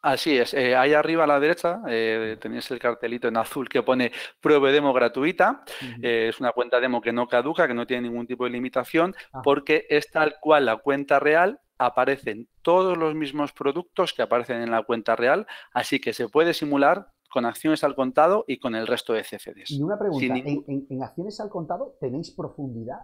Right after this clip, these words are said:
Speaker 2: ¿El, el usuario puede ver profundidad de mercado? Porque al ser contado, entiendo que las posiciones, el libro de oferta y demanda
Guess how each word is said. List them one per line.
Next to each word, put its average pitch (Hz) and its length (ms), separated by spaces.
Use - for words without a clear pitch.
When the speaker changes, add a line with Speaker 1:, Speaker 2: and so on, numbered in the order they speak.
Speaker 2:
¿El, 113 180
el 117 140
usuario 127 500
puede 139 220
ver 135 200
profundidad 117 600
de 113 80
mercado? 110 400
Porque - 220
al - 80
ser 113 180
contado, 127 520
entiendo 113 520
que 113 180
las 110 160
posiciones, 127 560
el 117 160
libro 127 260
de 123 100
oferta 120 340
y - 20
demanda 123 380